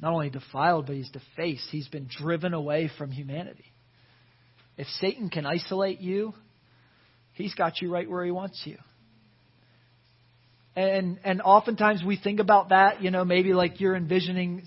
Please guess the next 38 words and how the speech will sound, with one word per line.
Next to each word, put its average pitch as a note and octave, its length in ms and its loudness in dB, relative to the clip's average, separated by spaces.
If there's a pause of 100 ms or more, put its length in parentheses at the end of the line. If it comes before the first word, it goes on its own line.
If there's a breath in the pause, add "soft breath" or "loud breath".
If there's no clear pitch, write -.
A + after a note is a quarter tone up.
Satan F#3 340 -2
or F3+ 140 -2
demons F3 540 -2
as F3 180 2
like F3 260 -2
these F#3 180 -2 (120)
spooky G3 260 -6
little F3+ 260 -2
things F3 380 -4
that, D#3 180 -2 (340 loud breath)
that E3 80 -2
are E3 100 4
like, D#3+ 220 2 (1000 loud breath)
you D#3+ 80 -6
know, D#3+ 40 -2
like D#3 100 -4
coming F#3+ 220 0
after F3+ 260 2
you F#3+ 220 0
with E3 120 -2 (160)
red F#3 200 4
horns F#3+ 480 0
and D#3 180 -2 (220 loud breath)
a D3+ 80 -8
pitchfork. F#3+ 640 0 (260 loud breath)
Like F3+ 200 0
he, F3+ 540 -4
he, G3 440 -2
he G3 260 -2
doesn't G3+ 380 0
want F3 200 -2
to F3 60 -2
be D3+ 140 -4
that C3+ 180 -8
obvious D3+ 400 -12
in - 100 -14
your - 120 -12
life. - 200 -16